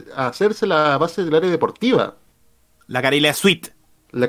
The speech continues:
Speaker 1: la, la Carola Suite, que de hecho fue por un error de cons-, un error que reproduci-, que reprodujeron el disco que originalmente eran treinta y tres revoluciones, la reproducción en cuarenta y cinco, y a Gonzalo Bertrán le gustó, y así quedó.
Speaker 2: Y no solamente eso, mira, que yo después te voy a contar algo interesante, Nico,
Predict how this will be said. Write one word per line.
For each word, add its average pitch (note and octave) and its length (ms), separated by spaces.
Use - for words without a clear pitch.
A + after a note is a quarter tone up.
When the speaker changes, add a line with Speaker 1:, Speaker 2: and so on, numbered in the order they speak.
Speaker 1:
la, B2+ 240
la C3 220
Carola D#3 220
Suite, - 280
que D#3 140
de C#3 220
hecho F#3+ 180
fue G3 140
por F#3 260
un G3+ 180
error G3+ 300
de G#3 100
cons-, F#3 240
un E3+ 140
error G#3+ 340
que G3+ 380
reproduci-, D#3 640
que D#3+ 220
reprodujeron D#3+ 580
el D3+ 160
disco G3 260
que F3 140
originalmente F3 420
eran F3 140
treinta D#3+ 240
y D#3 60
tres G3+ 180
revoluciones, G#3+ 420
la G3 100
reproducción E3+ 440
en F3 60
cuarenta D#3+ 260
y D#3+ 60
cinco, A#3+ 540
y F3 140
a - 20
Gonzalo G#3 320
Bertrán G#3 280
le G3 40
gustó, D#3+ 480
y C#3+ 100
así D3 180
quedó. A#2+ 260
Speaker 2:
Y D3+ 220
no F3+ 120
solamente G3 460
eso, D#3 160
mira, D3 160
que C#3 80
yo D#3+ 80
después E3+ 240
te F3+ 60
voy F3 60
a D#3 40
contar D#3+ 220
algo D3 240
interesante, B2 1200
Nico, - 340